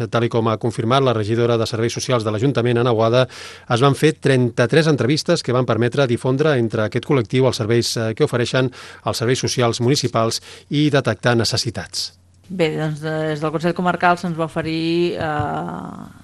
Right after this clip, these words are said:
Speaker 2: que a través del padró municipal del municipi de persones de més de vuitanta anys, eh, es fessin unes entrevistes per tal de donar a conèixer tant els serveis socials com la,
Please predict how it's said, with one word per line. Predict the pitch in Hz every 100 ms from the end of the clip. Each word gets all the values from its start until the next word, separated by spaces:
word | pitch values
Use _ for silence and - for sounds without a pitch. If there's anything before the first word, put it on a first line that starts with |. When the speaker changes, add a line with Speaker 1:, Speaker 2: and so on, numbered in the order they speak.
| - -
Speaker 2:
que |
a | 147
través | 143 147 151
del | 165
padró | 170 160 160
municipal | 160 147 151 160 156 151 139
del | 147
municipi | 143 147 143 175 170 151 143
de | - 113
persones | - - 156
de | 143
més | 147 147
de | 147
vuitanta | 147 147 156 175
anys, | 202 226 - - - - - - -
eh, | 160 160 165
es | 165
fessin | 165 - 180
unes | 165 151
entrevistes | 160 156 156 190 180 196 202
per | - 156
tal | - 151 156
de | 151 151 160 165
donar | 151 143
a | 139
conèixer | 147 175 175 - 190 202 208 214 -
tant | 143 139 135 139 135 131
els | - 170 139
serveis | 135 143
socials | 160 - 170 190 196
com | 165 156
la, | 156 156 156 156 156 - -